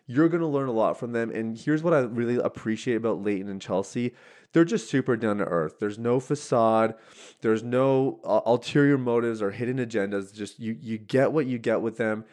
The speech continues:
And honestly, I, I think their story is gonna help, uh, the masses. So I, I was just so honored that I got a chance to interview them.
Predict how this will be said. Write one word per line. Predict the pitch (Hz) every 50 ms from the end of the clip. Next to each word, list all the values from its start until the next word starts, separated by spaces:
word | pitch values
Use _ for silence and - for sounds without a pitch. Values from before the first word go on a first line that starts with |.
| - - _ _ _ -
And | 117 120 120 120 117 -
honestly, | - 123 131 143 156 160 - - 165 147 131 -
I, | - 101 117 -
I | - 120
think | 123 - 147 151 139
their | 147 143
story | 135 - - 127 120 120
is | 120
gonna | - 123 110 107
help, | 107 113 104 101 101 98 - -
uh, | - 117 104
the | 95 104
masses. | 101 101 95 87 90 90 - 87 73 82 - -
So | - - - 117 107
I, | 82 78 104 107
I | 76 85 110
was | 107 107
just | 107 131 127 -
so | - 135 123
honored | 92 117 120 123 113
that | 117 104
I | 110
got | 104 110 104
a | 107
chance | 104 - - 117 104 -
to | - -
interview | 104 113 127 131 131 139
them. | 131 139 143 143 143